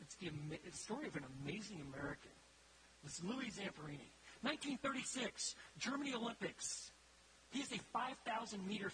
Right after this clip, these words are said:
finalist for the U S A. And then, not too long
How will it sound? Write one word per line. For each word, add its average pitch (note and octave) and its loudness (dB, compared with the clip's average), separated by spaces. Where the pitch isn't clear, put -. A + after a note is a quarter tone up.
finalist F#3+ 0
for - -6
the F3+ 0
U F#3 0
S D#3+ -4
A. - -14
And A#3+ 2
then, C#4 -2
not C4 2
too A#3+ 0
long A3 0